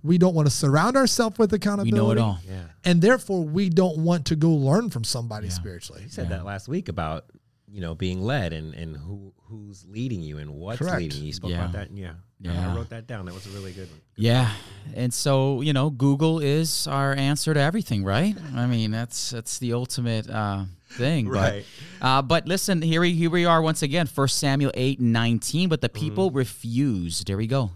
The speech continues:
Speaker 3: Right.
Speaker 2: Choice. Choice
Speaker 3: Choice.
Speaker 2: being made
Speaker 3: Mm-hmm.
Speaker 2: to obey the voice of Samuel. They said, "No, but there shall be a king over us. We
Speaker 3: Right.
Speaker 2: want a king.
Speaker 3: Right.
Speaker 2: Doesn't matter what you say." Um, and then it goes on in verse twenty that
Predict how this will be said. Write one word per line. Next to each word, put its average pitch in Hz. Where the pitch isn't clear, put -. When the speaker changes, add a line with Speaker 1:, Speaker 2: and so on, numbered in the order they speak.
Speaker 3:
Right. -
Speaker 2:
Choice. -
Choice 101
Speaker 3:
Choice. -
Speaker 2:
being 120
made 123
Speaker 3:
Mm-hmm. 95
Speaker 2:
to 123
obey 117
the 120
voice 104
of 95
Samuel. 98
They 98
said, 98
"No, 117
but 104
there 113
shall 104
be 107
a 98
king 117
over 98
us. -
We 110
Speaker 3:
Right. 151
Speaker 2:
want 127
a 117
king. 127
Speaker 3:
Right. 87
Speaker 2:
Doesn't 127
matter 120
what 113
you 107
say." 101
Um, 92
and 104
then 110
it 113
goes 113
on 113
in 104
verse 104
twenty 123
that 131